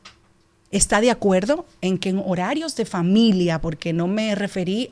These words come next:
a nada, yo no he dicho, yo simplemente dije que tenían poca ropa. Ahora, sí es, estaban de acuerdo, déjeme, pa-, antes de irme a la otra parte, de que en ese horario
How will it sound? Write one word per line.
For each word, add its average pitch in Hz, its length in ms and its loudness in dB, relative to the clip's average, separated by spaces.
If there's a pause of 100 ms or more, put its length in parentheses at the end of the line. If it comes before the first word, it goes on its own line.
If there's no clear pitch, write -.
(140)
a 180 180 -2
nada, 190 500 4
yo 185 140 0
no 202 60 2
he 202 40 0
dicho, 233 220 0
yo 214 160 0
simplemente 262 560 0
dije 233 260 -2
que 226 80 -6
tenían 208 360 -6
poca 214 360 -6
ropa. 202 460 -8 (340)
Ahora, 208 260 0
sí 208 280 -2
es, 240 240 -2 (180)
estaban 240 400 6
de 285 60 8
acuerdo, 214 320 6
déjeme, 196 180 2
pa-, - 220 0
antes 185 180 0
de 214 80 2
irme 208 140 0
a - 20 0
la 185 80 0
otra 180 180 -4
parte, - 360 -12 (420)
de 196 300 2
que 202 340 2
en 208 200 0
ese 240 200 2
horario 269 460 0